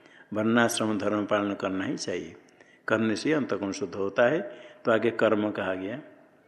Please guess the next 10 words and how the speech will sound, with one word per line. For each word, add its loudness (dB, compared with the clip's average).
और 8
कुछ 4
जो 4
कर्म 6
करने 4
पर 2
अंतःकरण 0
शुद्ध -8
होता 2
है, -2